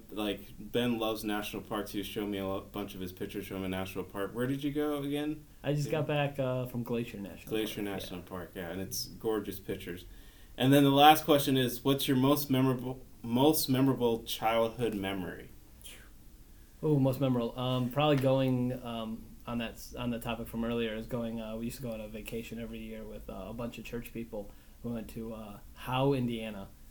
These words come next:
Speaker 2: and, uh, we went, and it was pretty much, like,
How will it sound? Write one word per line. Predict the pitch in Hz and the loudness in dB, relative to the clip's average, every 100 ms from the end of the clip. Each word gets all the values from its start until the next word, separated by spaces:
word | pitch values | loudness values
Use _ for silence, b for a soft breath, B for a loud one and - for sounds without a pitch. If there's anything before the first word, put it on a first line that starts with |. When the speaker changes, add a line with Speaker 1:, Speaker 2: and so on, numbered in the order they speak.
| b - - | b -16 -12
Speaker 2:
and, | 113 107 104 | -10 -10 -10
uh, | 104 101 98 107 - - - - | -10 -10 -12 -14 -16 -20 -20 -18
we | - 120 113 | -12 -10 -8
went, | 113 113 110 - - | -8 -10 -10 -14 -14
and | 110 110 110 107 - | -12 -12 -12 -14 -12
it | |
was | 113 110 | -10 -12
pretty | - 135 | -6 -2
much, | 127 123 | -2 -4
like, | 110 | -10